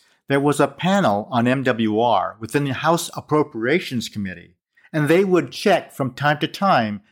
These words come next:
to see if we were complying with the rules. Some of the services were not, and now there were hearings on the Hill. The Air Force wasn't doing what the other services were,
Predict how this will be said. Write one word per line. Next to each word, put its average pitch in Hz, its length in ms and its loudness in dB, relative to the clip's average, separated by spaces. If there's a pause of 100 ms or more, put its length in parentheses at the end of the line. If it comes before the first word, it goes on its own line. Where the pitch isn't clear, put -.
(140)
to 147 80 -4
see 180 320 2
if 139 120 -4
we 151 120 4
were 135 80 0
complying 123 800 0 (180)
with 131 260 0
the 110 100 -2
rules. 107 680 -2 (640)
Some 160 340 0
of 135 60 0
the 117 80 2
services 95 960 -4 (180)
were 123 200 0
not, 104 500 0 (400)
and 131 440 0 (140)
now 120 240 4
there 117 160 0
were 117 180 2
hearings 104 760 -2 (180)
on 104 220 -2
the 104 100 -4
Hill. 98 380 -4 (920)
The 143 200 0
Air 240 240 4
Force 117 580 0
wasn't 123 300 2
doing 123 220 4
what 113 120 0
the 139 160 -2
other 165 280 2
services 104 580 -2
were, 98 400 -4